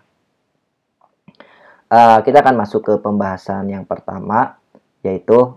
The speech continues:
apakah skill yang kita dapat di dunia kampus atau di dunia perkuliahan sudah sesuai kebutuhan perusahaan atau belum. Saya akan coba, eh, jawab pertanyaan ini berdasarkan pengalaman saya,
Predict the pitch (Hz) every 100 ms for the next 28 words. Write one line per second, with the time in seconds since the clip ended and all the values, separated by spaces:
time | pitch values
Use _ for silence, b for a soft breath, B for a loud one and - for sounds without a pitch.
0 | - - 101 - 107 104 _ _ - 123
1 | 127 113 101 104 95 95 98 98 92 98
2 | - - 95 95 101 101 98 98 101 98
3 | - _ 101 95 - 120 - 98 98 95
4 | 92 95 95 - - 98 92 85 - 110
5 | 139 _ _ _ _ _ 123 131 127 107
6 | 104 - 95 95 95 - _ - - 123
7 | 123 110 104 107 - 92 95 95 90 95
8 | 95 85 - _ _ b b b - 123
9 | 123 117 110 101 101 101 101 - _ _
10 | 104 98 98 98 98 101 113 104 113 98
11 | - 98 101 101 98 90 98 113 104 104
12 | 98 - 90 _ 98 98 95 _ _ _
13 | - 107 101 101 98 98 - 92 92 110
14 | 135 -